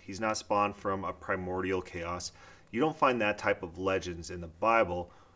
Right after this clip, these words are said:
Yahweh is unborn, unspawned, and a-, always existing, depending how you take these everlasting phrases, that he's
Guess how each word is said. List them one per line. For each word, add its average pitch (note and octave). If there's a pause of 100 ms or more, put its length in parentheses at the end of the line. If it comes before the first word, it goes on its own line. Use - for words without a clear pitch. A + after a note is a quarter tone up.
(220)
Yahweh G2 (400)
is F2+ (320)
unborn, G2 (440)
unspawned, F#2+ (580)
and F#2
a-, - (120)
always C#3
existing, F#2
depending A2
how G#2+
you G2
take G2
these F#2+
everlasting F2+
phrases, E2
that F#2
he's F#2